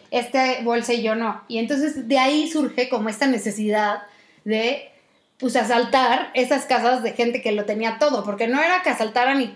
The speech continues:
y robaran dinero, robaban piezas como muy de,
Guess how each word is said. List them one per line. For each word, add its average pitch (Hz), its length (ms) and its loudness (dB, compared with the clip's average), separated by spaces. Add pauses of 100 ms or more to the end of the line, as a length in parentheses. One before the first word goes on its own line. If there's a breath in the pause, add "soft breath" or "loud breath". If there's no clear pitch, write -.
y 240 140 -4
robaran 247 400 2
dinero, 226 560 0
robaban 254 680 2 (440)
piezas 269 640 0 (380 soft breath)
como 247 240 2
muy 302 520 4
de, 269 760 0